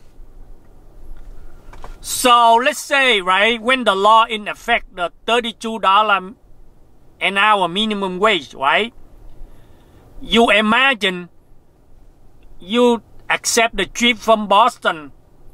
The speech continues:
drive all the way down to New York for four hours. From Boston to New York for four hours. And if Uber and Lyft say,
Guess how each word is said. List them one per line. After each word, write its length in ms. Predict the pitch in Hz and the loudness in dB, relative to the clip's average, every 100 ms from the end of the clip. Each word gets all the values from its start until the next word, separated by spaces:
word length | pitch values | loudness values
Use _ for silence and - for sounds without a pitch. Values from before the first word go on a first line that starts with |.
| - - - | -20 -20 -8
drive 460 | 175 214 220 214 | 2 4 4 2
all 300 | 202 208 214 | 0 4 4
the 100 | 190 | 4
way 220 | 170 190 196 | -2 -4 -2
down 320 | 196 196 202 | 0 0 -2
to 120 | 214 | -6
New 220 | 202 208 | -6 -6
York 360 | 196 202 202 - - - _ _ _ _ _ - - - - | -4 2 2 2 -8 -20 _ _ _ _ _ -20 -20 -20 -20
for 360 | _ - 180 170 | _ -2 2 2
four 280 | - 202 208 | 4 4 4
hours. 460 | 160 196 196 156 110 - _ _ - - - - - | 4 2 2 -2 -6 -12 _ _ -20 -20 -20 -20 -20
From 340 | - 196 202 | -4 -2 0
Boston 460 | 190 214 - 185 156 | 2 0 0 -4 -4
to 100 | 180 | -6
New 180 | 185 190 | -4 -6
York 240 | 170 190 | -2 -2
for 160 | - 165 | -2 -6
four 280 | - 180 180 | 0 0 2
hours. 420 | 160 175 151 110 - - - - - - - - | 2 2 0 -6 -14 -20 -20 -20 -20 -20 -20 -4
And 220 | 185 196 | -2 0
if 180 | 214 190 | 0 -2
Uber 320 | - 262 233 | 0 2 2
and 260 | 214 277 202 | 0 0 -2
Lyft 200 | 214 254 | -2 -2
say, 380 | - 226 220 | 0 0 0